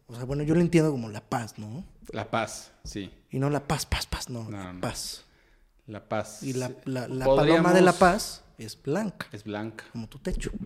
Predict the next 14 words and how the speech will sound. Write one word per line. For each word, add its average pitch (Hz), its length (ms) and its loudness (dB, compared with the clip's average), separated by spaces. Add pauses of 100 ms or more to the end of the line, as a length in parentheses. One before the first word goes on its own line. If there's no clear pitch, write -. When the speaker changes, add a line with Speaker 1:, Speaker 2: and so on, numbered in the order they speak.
(340)
Speaker 2:
Ándale. 92 380 -16 (340)
Speaker 1:
Ujú. 151 240 -8 (280)
Speaker 2:
Sí, - 200 -12
pues - 240 -8
excelente 110 1040 -4
afirmación, 104 600 -10 (180)
¿no? 156 260 -14 (880)
Este, 98 520 -10
totalmente. 104 520 -8 (540)
Acabamos 131 320 -4
de 110 80 -2
resolver 107 340 -6
un 110 140 -6
enigma, 104 320 -12